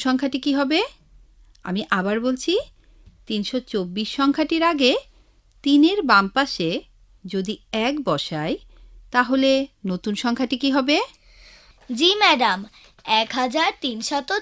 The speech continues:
Speaker 2: চব্বিশ।
Speaker 1: Very good। এবার চলো আজকের পাঠ শুরু করি। আমাদের আজকের পাঠ হচ্ছে চতুর্থ শ্রেণীর প্রাথমিক গণিত পাঠ্যপুস্তকের অধ্যায় এক, বড় সংখ্যা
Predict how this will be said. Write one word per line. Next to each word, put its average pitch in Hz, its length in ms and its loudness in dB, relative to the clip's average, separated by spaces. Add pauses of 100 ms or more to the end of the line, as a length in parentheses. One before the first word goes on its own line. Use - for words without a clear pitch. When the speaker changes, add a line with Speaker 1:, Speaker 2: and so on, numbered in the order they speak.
Speaker 2:
চব্বিশ। 247 600 -6 (880)
Speaker 1:
Very 311 360 4
good। 143 160 -6 (560)
এবার 202 240 -4 (120)
চলো 320 240 4 (380)
আজকের 302 340 2
পাঠ 165 100 -2 (100)
শুরু 165 220 -4
করি। 147 160 -8 (880)
আমাদের 311 300 4 (200)
আজকের 294 360 0
পাঠ 311 220 2
হচ্ছে 311 300 -2 (600)
চতুর্থ 233 360 -2 (140)
শ্রেণীর 262 440 4
প্রাথমিক 214 500 0
গণিত 269 300 4
পাঠ্যপুস্তকের 285 800 -2 (600)
অধ্যায় 185 280 -4 (260)
এক, 262 120 -2 (680)
বড় 202 300 2 (180)
সংখ্যা 190 420 0